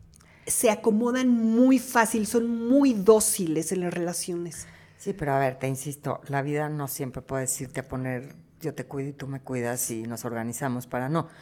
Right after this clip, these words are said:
Speaker 2: La vida pasa y
Speaker 1: Pero no lo
Speaker 2: pasan
Speaker 1: expresan,
Speaker 2: cosas.
Speaker 1: se encierran, se encierran, pre-,
Speaker 2: O sea,
Speaker 1: prefieren perder.
Speaker 2: Ah, ok,
Speaker 1: Ujú,
Speaker 2: eso
Speaker 1: sí.
Speaker 2: es lo que hacen. ¿Y el cinco que todo es?
Speaker 1: No, pues ese también prefiere perder.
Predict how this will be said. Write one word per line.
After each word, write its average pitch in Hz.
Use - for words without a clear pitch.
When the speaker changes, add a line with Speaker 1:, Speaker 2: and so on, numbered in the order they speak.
Speaker 2:
La 98
vida 131
pasa -
y -
Speaker 1:
Pero 185
no 202
lo 208
Speaker 2:
pasan 208
Speaker 1:
expresan, 160
Speaker 2:
cosas. 156
Speaker 1:
se 202
encierran, 170
se -
encierran, 180
pre-, 190
Speaker 2:
O -
sea, -
Speaker 1:
prefieren 214
perder. 190
Speaker 2:
Ah, 170
ok, 170
Speaker 1:
Ujú, 160
Speaker 2:
eso 143
Speaker 1:
sí. -
Speaker 2:
es 143
lo 151
que -
hacen. -
¿Y 175
el 185
cinco 220
que 170
todo 165
es? -
Speaker 1:
No, 208
pues 165
ese 165
también 151
prefiere 143
perder. 135